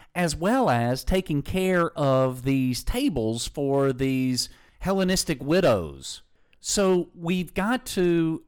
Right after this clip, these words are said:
you know, we've got to ordain, so to speak, uh, some other help." Well, it seems to me that Paul is saying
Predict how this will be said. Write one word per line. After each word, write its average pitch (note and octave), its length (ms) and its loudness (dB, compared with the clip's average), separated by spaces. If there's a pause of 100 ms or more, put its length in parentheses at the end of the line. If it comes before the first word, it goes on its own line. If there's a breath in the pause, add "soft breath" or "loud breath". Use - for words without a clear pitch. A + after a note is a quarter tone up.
you G3+ 120 -6
know, E3+ 100 0
we've E3+ 220 -2
got G#3+ 240 0
to G3+ 80 -2
ordain, C3+ 920 2
so B2 240 0
to G#2 80 -2
speak, A2+ 580 -4 (400 soft breath)
uh, D3+ 360 -2
some F3+ 240 0
other A3 180 4
help." E4+ 440 -2 (560 loud breath)
Well, - 440 -8 (160)
it E3+ 220 -2
seems B3 300 -2
to E3 80 -2
me A#3 260 0
that D3+ 200 -4
Paul A3 300 0
is C#3+ 80 -2
saying D#3+ 440 -2